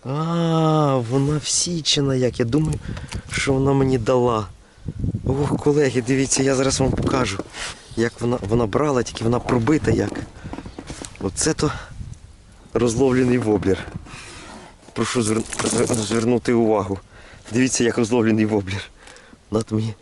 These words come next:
аж за шнура, за струну. І от вона... А, вона із-за плавника трималася.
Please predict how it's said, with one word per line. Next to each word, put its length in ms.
аж 180
за 140
шнура, 420
за 160
струну. 520
І 100
от 280
вона... 220
А, 180
вона 160
із-за 180
плавника 520
трималася. 640